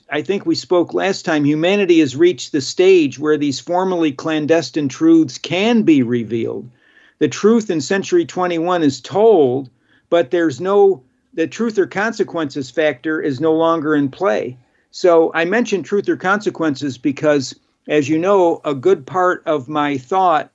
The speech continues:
is along lines of space and time. So when they killed J F K, they, they did some of the planning,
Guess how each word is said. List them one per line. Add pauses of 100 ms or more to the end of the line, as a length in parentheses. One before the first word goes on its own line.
is
along
lines
of
space
and
time. (300)
So (360)
when
they
killed
J
F
K,
they,
they
did
some
of
the
planning,